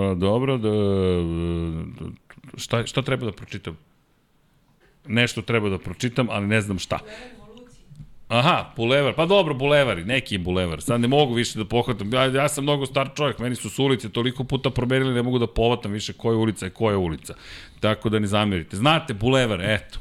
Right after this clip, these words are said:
u bulevaru, da, pošto se zove drugačije, ali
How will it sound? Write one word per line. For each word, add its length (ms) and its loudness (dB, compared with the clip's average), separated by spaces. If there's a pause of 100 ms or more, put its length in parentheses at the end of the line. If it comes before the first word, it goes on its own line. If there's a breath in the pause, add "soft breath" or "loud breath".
(400 soft breath)
u 120 2
bulevaru, 520 4 (320)
da, 280 0
pošto 220 -4
se 120 0 (260)
zove 280 2
drugačije, 520 0
ali 240 2